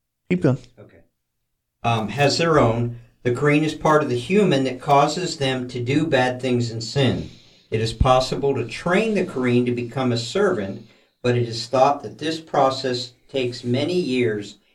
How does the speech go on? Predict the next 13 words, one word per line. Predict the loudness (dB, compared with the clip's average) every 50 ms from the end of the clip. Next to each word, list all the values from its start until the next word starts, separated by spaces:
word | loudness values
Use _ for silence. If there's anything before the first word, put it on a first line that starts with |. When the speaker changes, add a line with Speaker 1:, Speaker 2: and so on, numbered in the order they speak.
| _ _ _
Speaker 2:
and | -4 -2 -2 -2 -2 -2 -4
can | -2 -2 0 0
be | 2 0 0 2
dangerous. | 2 2 2 2 0 -2 -4 -10 -14 -16 -18 -20 -20 _ _ _ _ _ _ _ _ _ _ _
Successful | _ _ -4 -4 -4 -4 -2 0 2 2 2 0 -2 -2 0 0
endeavors, | 0 2 2 2 2 2 2 0 0 0 0
however, | 2 2 4 4 4 2 0 0 -2 -4 -2
are | -4 -4 -4
very | -2 -2 2 2 4 4
rewarding. | 4 2 0 0 0 0 0 -2 -2 -4 -6
The | -10 -12
Prophet | -10 -8 -4 -4 -4 -4 -4 -8 -10
Muhammad, | -10 -12 -14 -12 -8 -4 -4 -2 -2 -2 -4 -4 -6 -6 -10